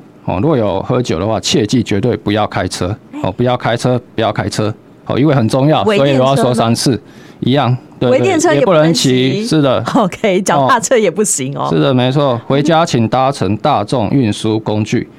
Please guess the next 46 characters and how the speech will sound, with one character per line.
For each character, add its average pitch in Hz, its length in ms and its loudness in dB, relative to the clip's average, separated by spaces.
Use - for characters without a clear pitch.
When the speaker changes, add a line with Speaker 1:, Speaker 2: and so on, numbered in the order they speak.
Speaker 1:
或 123 420 -2
可 - 180 -2
找 - 260 -4
代 117 180 -2
驾。 - 200 -4
Speaker 2:
嗯， 240 160 -2
Speaker 1:
好， 151 220 -2
Speaker 2:
嗯。 147 120 -8
Speaker 1:
酒 107 180 -2
驾 160 160 2
零 131 140 2
容 131 160 2
忍 101 160 0
已 - 40 0
经， 113 160 0
现 123 140 -2
在 113 80 -2
已 101 40 0
经 113 160 0
都 117 180 -2
是 120 140 0
全 101 180 -2
民 98 140 0
的 90 100 -2
共 104 200 -2
识 - 180 -4
了。 135 60 -4
Speaker 2:
没 131 120 -6
错， 160 240 -4
Speaker 1:
哦， - 40 0
Speaker 2:
没 127 60 0
错。 98 80 -2
Speaker 1:
千 135 180 0
万 147 140 2
不 117 100 -2
要 123 200 0
有 92 120 -2
这 117 80 -2
种 107 120 0
心 120 200 0
存 95 200 -4
侥 - 200 -6
幸 107 180 -2
的 85 100 -2
心 90 200 -4
态。 - 160 -6